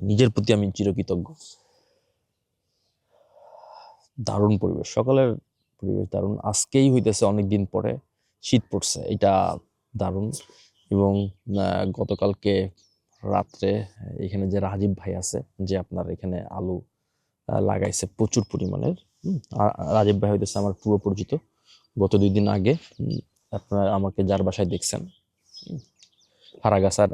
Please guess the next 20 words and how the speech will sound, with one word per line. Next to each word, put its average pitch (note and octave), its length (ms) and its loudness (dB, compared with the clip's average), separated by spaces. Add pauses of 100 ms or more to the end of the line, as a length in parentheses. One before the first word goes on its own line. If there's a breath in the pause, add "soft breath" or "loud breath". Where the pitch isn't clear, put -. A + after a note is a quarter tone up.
আগের G2 340 2
রাত্রে। - 320 -8 (600)
So F#2 120 -2
সে G2+ 200 2
রাজীব G2 380 2
ভাইয়ের G2 200 0 (640)
এই A2 60 2
যে G#2+ 160 0
আলুর G#2 300 2 (120)
প্রজেক্ট G#2 380 2
আছে, G3 320 0
সে - 160 -2
আলুর F#2+ 240 2 (100)
প্রজেক্টের F#2+ 440 -2 (140)
এই G2+ 100 -4 (120)
ঠিক - 140 -2 (120)
পাশেই G2 440 -2
আমি G2 180 -4
হইতেছে F#2 420 -8 (580 soft breath)
এই - 140 -4